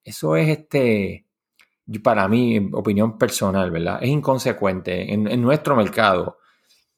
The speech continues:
es, es inconsecuente. Esos son bragging rights, ¿verdad? Que tienen los manufactureros. Si yo tengo el carro que,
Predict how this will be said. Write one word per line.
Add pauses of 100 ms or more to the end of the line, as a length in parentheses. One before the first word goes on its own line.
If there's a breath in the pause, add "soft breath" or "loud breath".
(240)
es,
es
inconsecuente.
Esos
son
bragging
rights,
¿verdad?
Que
tienen
los
manufactureros.
Si
yo
tengo
el
carro
que,